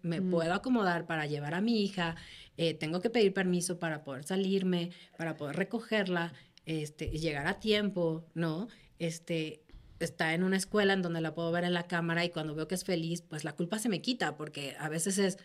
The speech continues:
Speaker 1: "¿Cómo? ¿Y tu hija está todo el tiempo en la guardería?". Pues no, pero tampoco puedo hacer otras cosas, o sea, necesito co-, conciliar el cuánto tiempo estoy con mi hija, cuánto tiempo está en la escuela, porque también tengo que trabajar, si no trabajo yo,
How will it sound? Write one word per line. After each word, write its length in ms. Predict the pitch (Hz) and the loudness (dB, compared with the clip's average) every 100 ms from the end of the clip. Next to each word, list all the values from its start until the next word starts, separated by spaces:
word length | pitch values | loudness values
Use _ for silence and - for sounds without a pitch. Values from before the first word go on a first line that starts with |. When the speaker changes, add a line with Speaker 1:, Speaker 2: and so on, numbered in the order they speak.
| - _ - | -20 _ 0
Speaker 1:
"¿Cómo? 280 | 220 196 160 | 2 4 2
¿Y 80 | |
tu 120 | 160 190 | 2 0
hija 160 | 214 | 0
está 160 | 240 240 | 0 0
todo 100 | 202 | 0
el 80 | 185 | 0
tiempo 220 | 175 185 | -2 0
en 60 | |
la 60 | 185 | 0
guardería?". 500 | 156 151 151 175 220 - - - _ _ - | -2 -4 -2 -2 -4 -8 -18 -20 _ _ -6
Pues 260 | 233 220 226 | -2 -2 2
no, 260 | 262 339 381 | 4 6 6
pero 160 | 214 | 4
tampoco 500 | 185 180 233 320 311 | 4 2 0 0 0
puedo 160 | 277 277 | 4 4
hacer 180 | 262 277 | 4 0
otras 260 | 269 214 | -2 -2
cosas, 440 | - 269 330 220 180 | -2 -2 0 0 0
o 60 | |
sea, 240 | 170 196 175 - _ | 0 0 0 -6 _
necesito 680 | 202 196 202 - 262 - 320 | -4 -2 -2 -4 -4 -2 -2
co-, 240 | 277 214 - _ _ - - - - | -2 -4 -8 _ _ -18 -16 -16 -2
conciliar 760 | 226 226 220 226 220 226 220 240 | 4 4 2 -2 2 4 4 4
el 220 | 247 - | 2 -2
cuánto 360 | - 214 214 247 | -2 0 0 2
tiempo 220 | 254 240 | 2 0
estoy 160 | 240 233 | -2 0
con 140 | 233 | 2
mi 140 | 220 | 4
hija, 240 | 202 202 190 | 2 0 -2
cuánto 260 | 185 180 | -4 -6
tiempo 160 | 240 233 | -6 -6
está 160 | 226 214 | -4 -2
en 60 | |
la 40 | 196 | -2
escuela, 420 | - 196 175 175 - - - - | 0 2 2 -2 -10 -18 -8 -4
porque 220 | 185 175 | -2 -2
también 240 | 165 180 | 0 0
tengo 140 | 294 294 | 0 0
que 80 | |
trabajar, 580 | 214 165 151 - 277 202 | -2 -2 -4 -2 -2 0
si 80 | - | -4
no 100 | 160 | -6
trabajo 360 | 185 202 202 190 | -2 0 0 0
yo, 300 | 175 175 | 0 0